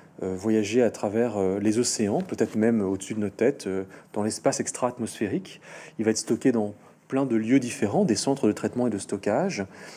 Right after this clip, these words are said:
Il passe nécessairement à un moment ou à un autre par des mines, puisqu'il faut bien des mines pour fabriquer les objets, euh, euh, de notre vie connectée. Et en fait, ce like effectue un voyage absolument, euh, inattendu, à telle enseigne que l'infrastructure numérique, dont on va reparler,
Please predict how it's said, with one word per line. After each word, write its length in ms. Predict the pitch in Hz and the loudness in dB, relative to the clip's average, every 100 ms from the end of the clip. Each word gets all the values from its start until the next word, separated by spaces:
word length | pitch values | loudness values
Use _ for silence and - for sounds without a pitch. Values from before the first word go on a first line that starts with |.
| - 110 | -14 -8
Il 80 | |
passe 240 | 101 127 - | 0 0 0
nécessairement 400 | 117 120 120 117 | -2 0 2 2
à 40 | |
un 20 | |
moment 240 | 113 120 110 | 2 2 2
ou 40 | |
à 20 | 117 | 0
un 20 | |
autre 120 | 120 | -2
par 120 | 110 | -2
des 120 | 107 | 0
mines, 200 | 127 226 | 4 6
puisqu'il 220 | 220 - - | 4 0 -6
faut 80 | |
bien 100 | 107 | -2
des 120 | 107 107 | 0 2
mines 200 | 139 151 | 2 2
pour 140 | 107 | -2
fabriquer 320 | 104 104 127 | -2 -2 0
les 180 | 110 101 | 0 2
objets, 380 | 107 107 127 120 | 0 2 4 4
euh, 80 | 95 - - - - | 2 -2 -18 -16 -8
euh, 60 | 98 | -4
de 120 | 104 | -2
notre 180 | 104 98 | -2 -2
vie 100 | 113 | -2
connectée. 560 | 113 104 - - 208 233 - - - | 0 0 -2 0 0 0 -12 -20 -10
Et 60 | 101 | -6
en 40 | |
fait, 200 | - 165 | -4 -4
ce 100 | - | 0
like 300 | 113 131 160 | 4 4 2
effectue 320 | 113 - - | -4 -8 -4
un 40 | 117 | 0
voyage 220 | 107 127 | 0 0
absolument, 640 | 107 - 98 104 127 117 | -4 -8 -6 -4 -2 -4
euh, 20 | 92 - - - | -6 -10 -20 -8
inattendu, 720 | 139 147 143 131 110 117 202 226 - - - | 0 2 2 2 0 0 0 0 -6 -16 -6
à 80 | 101 | -2
telle 160 | - 110 | 0 0
enseigne 320 | - 160 170 | 2 2 2
que 160 | - | 0
l'infrastructure 600 | 107 143 - 127 - - | 0 0 -2 -8 -8 -6
numérique, 460 | 110 104 143 226 - | -4 0 2 0 -2
dont 80 | 107 113 | -8 -2
on 60 | |
va 80 | 104 | -2
reparler, 500 | - - 104 139 214 | -2 -4 0 2 0